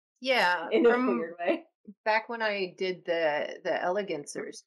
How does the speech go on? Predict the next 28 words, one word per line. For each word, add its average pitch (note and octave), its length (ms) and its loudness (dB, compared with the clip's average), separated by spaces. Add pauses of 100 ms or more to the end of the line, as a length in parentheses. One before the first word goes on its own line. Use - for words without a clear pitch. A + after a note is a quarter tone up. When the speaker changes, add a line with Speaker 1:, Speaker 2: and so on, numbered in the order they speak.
Speaker 1:
post, D3 480 -10 (320)
I D#3+ 300 -4 (120)
dug F#3 200 -2
up F3 160 -2
a E3 60 -14
bunch D#3 280 -6
of D#3 100 -10
information D#3 600 -10
about C#3+ 480 -6 (380)
Ursula's E3 500 -2 (100)
Kiss, D3 280 -8
and D#3+ 360 -8 (280)
apparently F#3 880 -2 (220)
a F#3+ 40 0
lot G3 200 2
of G3+ 40 -10
the G#3 120 -2
information F3 580 -6
that F3 160 -6
they E3+ 120 -4
were E3+ 120 -8
using D#3+ 520 -8 (120)
came E3 460 -6 (280)
directly G3+ 680 -4
from G3+ 340 -2
Chiho G3+ 340 -6
Saito, B3 680 -6 (240)
who F#3 420 -4